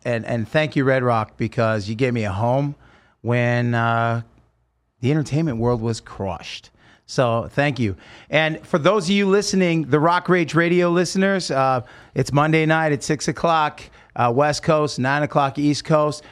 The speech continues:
Rock Rage Radio, we are everywhere. Um, my name's Brian Hopkins. This is a Hero's Journey podcast. And what's crazy is how the universe just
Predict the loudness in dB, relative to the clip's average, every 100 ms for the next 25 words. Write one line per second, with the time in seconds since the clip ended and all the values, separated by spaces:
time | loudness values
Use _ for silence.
0 | -16 0 2 2 2 2 2 2 4 4
1 | 2 2 2 2 2 0 0 -2 0 2
2 | 2 2 0 -4 -10 -20 -20 _ 0 0
3 | 0 0 0 0 0 0 0 0 0 0
4 | 0 -2 -2 -6 -6 -4 0 2 2 -2
5 | -4 -4 -4 -6 -8 -10 -14 -12 -18 _
6 | -20 -20 -20 _ _ -2 0 0 -2 -4
7 | -2 -2 0 -2 -4 -4 -4 -4 -4 -2
8 | -4 -4 -8 -8 -10 -10